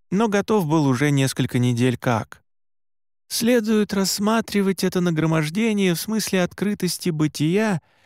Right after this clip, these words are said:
со всем неизбежным претерпеванием юдоли и стойким ожиданием смерти — то есть как полное выражение сущности экзистенции".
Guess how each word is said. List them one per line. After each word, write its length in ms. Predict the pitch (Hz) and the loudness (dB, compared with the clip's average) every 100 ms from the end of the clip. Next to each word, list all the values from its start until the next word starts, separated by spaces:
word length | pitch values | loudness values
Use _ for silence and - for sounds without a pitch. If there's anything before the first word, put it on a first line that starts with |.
| _ | _
со 240 | - 220 | -4 -2
всем 360 | 202 - 277 226 | -2 -2 -2 0
неизбежным 800 | 170 147 139 151 240 208 185 165 | 0 0 -2 0 0 2 0 0
претерпеванием 960 | 143 139 139 - 139 160 175 156 139 135 | 0 0 -2 0 0 2 0 2 2 2
юдоли 580 | 123 131 160 247 226 208 | 0 0 2 2 2 0
и 260 | 208 - | 0 -2
стойким 540 | 156 - 277 247 196 180 | -4 -2 -2 -2 -2 0
ожиданием 600 | 170 180 202 202 208 208 | -2 -2 -2 -2 -2 -4
смерти — 760 | - 240 220 151 - - - - _ _ _ _ _ | -6 -2 0 0 -2 -10 -12 -14 _ _ _ _ _
то 100 | 240 | 2
есть 240 | 226 190 | 2 0
как 260 | - 147 - | -4 -4 -4
полное 600 | - 226 233 208 202 190 | 0 2 2 2 2 2
выражение 800 | 156 143 139 147 208 214 196 175 | 2 2 2 2 0 2 2 0
сущности 960 | - - 185 - - 160 - - 151 - | -2 -2 -2 -2 -2 -2 -2 -2 -2 0
экзистенции". 1160 | 139 131 123 123 - 113 107 104 - - - | -2 0 0 -2 -2 0 0 -2 -6 -8 -8